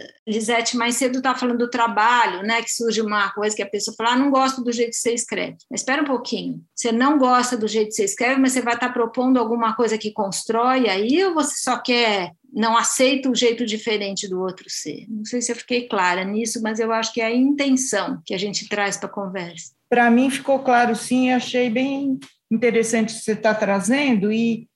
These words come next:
Speaker 2: e também ouvindo vocês falando, eu percebi, bom, primeiro que não é assim, não é porque eu falei dessa outra alternativa que eu seja assim, né, a fofa do pedaço.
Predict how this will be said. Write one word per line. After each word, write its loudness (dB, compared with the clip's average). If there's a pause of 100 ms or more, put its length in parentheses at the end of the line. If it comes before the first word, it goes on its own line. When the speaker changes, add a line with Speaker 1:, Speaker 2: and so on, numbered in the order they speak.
(220)
Speaker 2:
e -4
também 2
ouvindo 4
vocês -4
falando, 0 (120)
eu 2
percebi, 0
bom, 2
primeiro 4
que -8
não 0
é 2
assim, -2 (100)
não 2
é 2
porque -2
eu 4
falei 2
dessa 0
outra 2
alternativa 0 (360)
que -2
eu 0
seja 2
assim, 2
né, 2 (300)
a 0
fofa 2
do 0
pedaço. 2